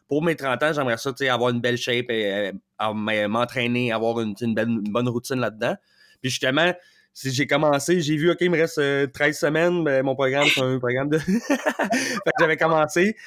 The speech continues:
Mais c'est con, mais c'est comme ça que j'ai commencé, ou sinon je l'aurais juste jamais fait.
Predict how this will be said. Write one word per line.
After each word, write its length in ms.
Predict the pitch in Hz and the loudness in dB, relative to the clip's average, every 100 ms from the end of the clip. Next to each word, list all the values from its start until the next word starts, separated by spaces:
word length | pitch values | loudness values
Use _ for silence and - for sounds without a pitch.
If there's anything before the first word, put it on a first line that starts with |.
| - | -6
Mais 60 | 135 | -2
c'est 180 | 147 143 | -2 0
con, 220 | 185 254 | 2 4
mais 100 | 202 | 2
c'est 100 | 156 | 0
comme 160 | 147 | 0
ça 120 | 151 180 | 2 0
que 60 | |
j'ai 120 | 151 | 0
commencé, 400 | 139 147 131 127 | 0 2 0 0
ou 40 | 196 | -2
sinon 220 | - 156 | 0 0
je 60 | 151 | 2
l'aurais 260 | 123 123 | 2 2
juste 240 | 123 143 127 | 2 2 2
jamais 320 | 120 117 117 | 0 0 -2
fait. 220 | 147 165 | -2 -6